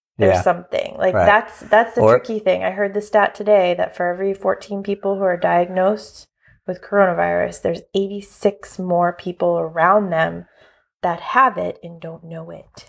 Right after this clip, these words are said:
Speaker 2: And like we said, maybe you're, it will dictate, it, change your idea of, "Hey, I don't need a social distance." 'Cause I'm sure there's still some objectors to the whole social dis-, distance,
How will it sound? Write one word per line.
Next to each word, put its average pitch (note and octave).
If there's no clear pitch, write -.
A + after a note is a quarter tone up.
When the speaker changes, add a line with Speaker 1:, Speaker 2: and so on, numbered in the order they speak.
Speaker 2:
And C3
like B2+
we C#3+
said, G2+
maybe B2
you're, A2+
it A#2+
will A2+
dictate, A2+
it, G2+
change F3
your C3
idea B2
of, G#2+
"Hey, A#2+
I A2
don't G#2+
need G#2+
a G2
social G2
distance." -
'Cause D#3+
I'm D3+
sure E3
there's C#3
still B2+
some B2
objectors A2+
to -
the G#2
whole A2
social A2+
dis-, G2+
distance, A2